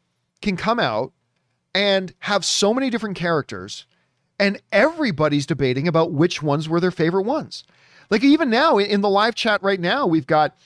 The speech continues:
Yellow Flash is seeing, uh, Weasel hands down. We got, uh, people saying, uh, Starro himself was the best one. Uh, where <laughs> it says, says we've seen a really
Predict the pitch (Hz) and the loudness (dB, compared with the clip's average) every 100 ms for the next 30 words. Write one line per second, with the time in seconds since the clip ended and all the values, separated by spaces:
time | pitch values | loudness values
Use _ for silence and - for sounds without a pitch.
0 | _ 156 185 208 208 185 214 - 175 196 | _ 0 2 2 2 2 2 -2 -4 0
1 | 190 185 180 - _ - 156 143 160 202 | 0 0 -2 -6 _ 0 2 2 2 0
2 | 185 196 180 175 185 175 123 156 170 180 | 0 -2 -2 0 -2 -2 -2 -2 2 2
3 | 185 185 - _ 160 175 180 175 - 165 | 0 -4 -12 _ -2 2 2 2 0 -2
4 | - - 185 190 190 - 190 190 180 - | -2 -4 -2 0 0 0 0 2 -2 -6
5 | _ - 151 151 151 151 151 - - 180 | _ -2 2 4 4 4 2 0 0 4
6 | 196 202 180 170 - 185 185 180 175 175 | 6 4 2 0 0 2 2 2 0 0
7 | 165 175 185 - 175 185 185 196 - - | 0 0 0 -2 -2 0 0 -4 -12 -20
8 | - _ 156 156 156 156 151 175 175 - | -20 _ 0 2 4 4 4 2 0 0
9 | 220 - 214 - 226 - 214 185 170 185 | -2 0 -4 -2 -4 -2 0 0 2 2
10 | 180 | 2